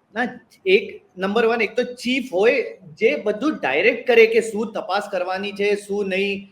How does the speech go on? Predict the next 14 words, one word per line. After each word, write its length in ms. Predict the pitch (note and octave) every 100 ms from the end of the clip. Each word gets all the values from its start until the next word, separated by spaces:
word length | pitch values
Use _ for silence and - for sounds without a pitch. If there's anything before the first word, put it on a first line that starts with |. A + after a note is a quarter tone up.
| _ _
કેવી 260 | F3 F3 G#3+
રીતે 280 | G#3 G#3 G#3+
તપાસ 380 | G#3+ E3 F#3+ F#3+ F3
પ્રોગ્રેસ 420 | D#3 D#3+ G#3 G#3
થાય 240 | F3 F3+
છે, 300 | F3+ G#3 G#3 G#3 -
એ 80 | G3
બધું 340 | G3 D#3 G3+
સુપરવાઇઝ 600 | A#3 F3+ A3+ A#3 A3 G#3 -
કરે. 300 | C3 C3+ - _ _ _
એ 300 | G3 B3 G#3+ G#3 _ _ _ -
ચીફ 280 | B3 B3+ G3+
ઇન્વેસ્ટિગેટર 1000 | G3 G3+ A3 A3 A#3 A3+ A#3 A#3+ B3+
ઇન્ચાર્જ 760 | A#3 G#3 G#3+ G#3 G3 A3 A3 G#3+